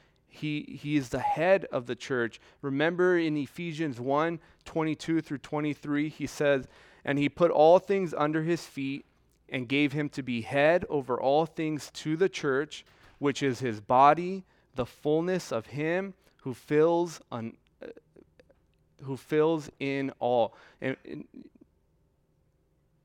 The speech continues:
Christ is the head of the church.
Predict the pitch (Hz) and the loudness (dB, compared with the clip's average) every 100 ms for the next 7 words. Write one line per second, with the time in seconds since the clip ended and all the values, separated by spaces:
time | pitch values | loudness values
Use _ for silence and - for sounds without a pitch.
0 | _ _ _ _ _ _ _ _ _ _ | _ _ _ _ _ _ _ _ _ _
1 | _ _ _ _ _ _ _ _ _ _ | _ _ _ _ _ _ _ _ _ _
2 | _ _ _ _ _ _ _ _ _ _ | _ _ _ _ _ _ _ _ _ _
3 | - 151 170 - 147 139 120 139 131 123 | -4 -2 -2 -4 -4 -2 -2 -2 -4 -6
4 | 117 - 113 - - | -12 -12 -12 -12 -18